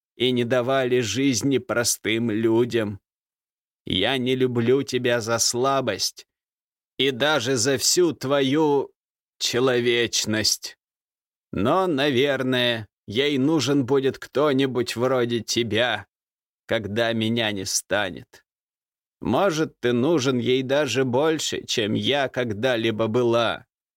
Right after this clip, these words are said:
"Почему?" В моих ушах все еще звучал холодный голос княжны. Я все еще слишком хорошо помнил, каково это —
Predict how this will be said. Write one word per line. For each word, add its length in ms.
"Почему?" 680
В 140
моих 360
ушах 320
все 240
еще 280
звучал 460
холодный 540
голос 380
княжны. 640
Я 180
все 220
еще 200
слишком 480
хорошо 440
помнил, 520
каково 560
это — 300